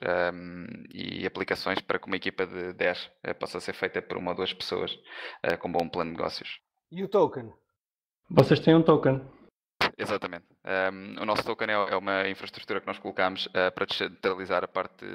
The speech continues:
Speaker 1: económica, eh, do nosso produto, ehm, para valorizar, eh, os holders e para valorizar, eh, quem acredita no projeto a curto e a longo prazo, ehm, assim como aos nossos clientes, eh, e, e fazendo parte,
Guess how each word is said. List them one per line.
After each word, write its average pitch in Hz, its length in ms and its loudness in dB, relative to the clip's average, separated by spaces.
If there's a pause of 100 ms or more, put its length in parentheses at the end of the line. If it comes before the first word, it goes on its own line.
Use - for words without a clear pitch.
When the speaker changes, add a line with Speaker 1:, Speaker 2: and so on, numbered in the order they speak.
(120)
Speaker 1:
económica, 92 680 -8
eh, 90 160 0
do 92 120 -6
nosso 95 200 0
produto, 107 440 -2 (520)
ehm, 101 640 0
para 101 140 2
valorizar, 98 600 0
eh, 90 720 0
os 92 140 -4
holders 95 380 -2
e 92 60 -8
para 90 340 0
valorizar, 90 640 -2 (140)
eh, 87 200 0
quem 92 140 -2
acredita 90 340 -4
no 92 100 -4
projeto 92 360 0
a 90 40 -4
curto 90 260 -8
e 95 40 -2
a - 20 -2
longo 87 180 -6
prazo, 92 360 0 (440)
ehm, 95 420 0
assim - 180 -6
como 104 180 -2
aos 101 100 0
nossos 107 180 -2
clientes, 110 480 -2
eh, 95 220 0
e, 92 440 -2
e 104 40 -8
fazendo 98 460 -2
parte, - 420 0